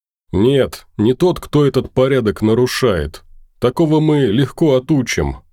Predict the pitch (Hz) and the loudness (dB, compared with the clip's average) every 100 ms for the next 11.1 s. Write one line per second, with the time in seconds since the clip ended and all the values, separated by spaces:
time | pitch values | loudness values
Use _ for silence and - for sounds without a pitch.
0 | _ _ _ 139 143 - - 147 143 135 | _ _ _ -2 -2 -4 -2 0 2 2
1 | 135 135 113 147 143 - 131 87 73 - | 2 0 0 0 0 0 0 0 -6 -10
2 | - - _ _ - 165 160 - - 117 | -20 -20 _ _ 0 0 0 -8 -6 -2
3 | 120 123 131 131 135 143 139 117 78 76 | 0 2 2 2 2 0 0 -2 -2 -6
4 | - - _ _ _ - 135 151 - - | -8 -20 _ _ _ -4 0 0 -2 -4
5 | 120 - 120 - 143 139 127 - 127 123 | -2 -2 -4 -2 0 0 0 -2 0 2
6 | 117 127 131 - 117 113 131 131 110 101 | 2 2 -2 -2 -2 0 0 0 0 -2
7 | 76 - - _ - - 92 123 170 165 | -2 -8 -20 _ -10 -4 0 2 0 0
8 | 113 78 - - _ - - _ - 80 | -2 -2 -6 -16 _ -20 -20 _ -12 -2
9 | 113 143 110 104 131 98 71 - - 92 | 0 0 0 0 0 -2 -8 -14 -6 -4
10 | - 92 - 85 80 87 85 87 - 69 | -2 -2 -2 -4 -2 -2 -2 -2 -2 -4